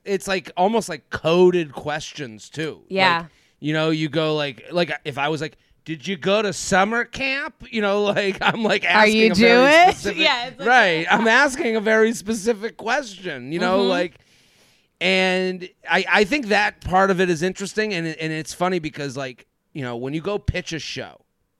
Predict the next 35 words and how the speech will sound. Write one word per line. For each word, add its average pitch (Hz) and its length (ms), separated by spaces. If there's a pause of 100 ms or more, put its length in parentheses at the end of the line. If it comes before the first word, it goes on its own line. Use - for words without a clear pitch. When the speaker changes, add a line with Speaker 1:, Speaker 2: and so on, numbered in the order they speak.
(540)
Speaker 1:
you 131 140
go 165 140
pitch - 260
a 160 60
show, 147 240
you 139 180
go, 123 460
"What's 202 280
the 151 120
big 190 320
idea?" 143 500
Well, 104 140
the 131 80
big 269 240
idea 190 320
is 135 60
that 143 80
we're 175 80
gonna 170 80
put 202 180
'em 190 80
all 196 180
in 180 60
a 156 40
warehouse 170 600
and 135 100
they're 147 60
not 175 160
gonna 151 80
be 156 80
able 139 140
to - 60
see 175 140
each 160 180
other. 156 240